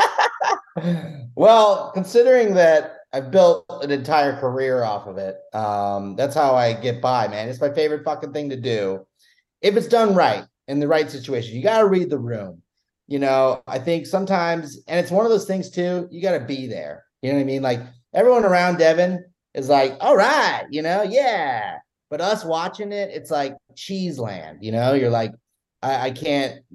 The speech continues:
sometimes you can't swallow it. You're like, "This is so fucking cheesy," which makes me think about myself, you know, inside right now and wondering of all the times that I've done it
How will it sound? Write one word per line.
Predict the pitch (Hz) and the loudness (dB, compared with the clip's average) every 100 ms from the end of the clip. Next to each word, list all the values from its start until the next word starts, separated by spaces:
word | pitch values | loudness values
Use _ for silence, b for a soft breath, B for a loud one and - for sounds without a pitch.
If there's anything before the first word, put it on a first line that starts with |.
| 123 | -10
sometimes | 120 165 165 139 | -4 0 0 0
you | - | -2
can't | 160 139 - - | 0 -2 -6 -16
swallow | - 147 170 143 95 | -2 2 4 2 0
it. | 71 - | -8 -10
You're | 110 | -8
like, | 110 | -6
"This | 127 120 | -6 -6
is | 120 - - | -10 -14 -2
so | 143 135 | 0 2
fucking | 117 120 123 117 | 0 -2 -2 -6
cheesy," | 165 151 101 82 - b b b | -4 -4 -4 -10 -18 b b b
which | - 233 | -4 4
makes | 269 185 | 4 4
me | 240 269 226 | 0 0 0
think | 185 165 | 0 -2
about | 151 151 147 | 0 2 0
myself, | 131 123 - 151 143 135 - _ _ - | -2 -2 2 4 4 0 -6 _ _ -16
you | 143 | -10
know, | 127 117 113 - _ | -6 -6 -8 -16 _
inside | 139 147 135 - 180 185 170 120 | -6 -6 -6 -4 0 2 2 2
right | 113 104 | -2 -2
now | 107 107 107 | -6 -6 -6
and | 120 | -2
wondering | 156 156 127 120 | -2 0 -4 -2
of | |
all | 123 131 | -2 -2
the | 120 | -4
times | 120 147 143 127 107 101 _ _ _ | -8 -6 -4 -6 -8 -12 _ _ _
that | 123 | 0
I've | 151 196 202 127 | 2 2 2 0
done | 107 101 | -2 -2
it | 98 92 | -8 -10